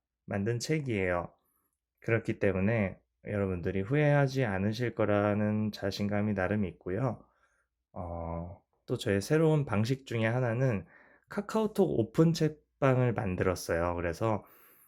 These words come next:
거기서 이제 저와 소통하면서 이제 질문이 있거나 궁금한 부분이 있는 분들은 채팅방에서,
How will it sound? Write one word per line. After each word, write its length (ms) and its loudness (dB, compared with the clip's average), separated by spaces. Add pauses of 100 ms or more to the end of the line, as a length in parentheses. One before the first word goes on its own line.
(200)
거기서 500 2
이제 460 2
저와 380 4
소통하면서 1040 0
이제 360 -8 (540)
질문이 500 2
있거나 520 -4
궁금한 520 2
부분이 380 0
있는 500 -6 (920)
분들은 600 2 (360)
채팅방에서, 880 0